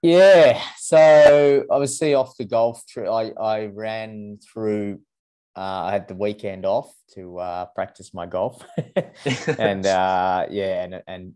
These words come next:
Speaker 1: and do a bit of rehydrating down with some, some friends on a, on a golf trip down, down your way, actually, mate. So, um,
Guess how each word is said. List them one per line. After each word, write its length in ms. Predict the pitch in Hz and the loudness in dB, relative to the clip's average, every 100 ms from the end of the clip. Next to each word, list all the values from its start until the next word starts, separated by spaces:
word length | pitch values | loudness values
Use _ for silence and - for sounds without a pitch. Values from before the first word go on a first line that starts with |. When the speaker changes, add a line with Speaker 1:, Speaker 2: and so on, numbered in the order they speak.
| - | -20
Speaker 1:
and 180 | 95 - | -20 -14
do 120 | 101 | -14
a 40 | |
bit 140 | 87 90 | -14 -16
of 100 | 85 92 | -16 -14
rehydrating 800 | 92 92 87 87 90 90 90 90 | -14 -12 -14 -12 -10 -10 -14 -16
down 280 | 90 87 | -16 -16
with 100 | 87 | -20
some, 280 | _ 95 90 _ _ _ _ | _ -20 -20 _ _ _ _
some 180 | - 120 | -8 -6
friends 380 | 117 127 131 123 | 0 0 0 -2
on 120 | 123 | -2
a, 80 | 110 | -2
on 120 | 117 | -6
a 60 | 110 | -8
golf 340 | 107 113 113 | -2 -2 -2
trip 160 | - - | -12 -14
down, 300 | 113 104 101 | -10 -10 -8
down 220 | 131 123 | -2 -2
your 180 | 107 135 | 0 0
way, 160 | 214 113 | 0 -2
actually, 380 | 90 - - 87 | -4 -10 -18 -16
mate. 300 | 82 139 - | -10 -8 -8
So, 500 | _ - 110 107 104 | _ -6 -4 -2 -4
um, 460 | 104 101 98 95 | -6 -6 -10 -18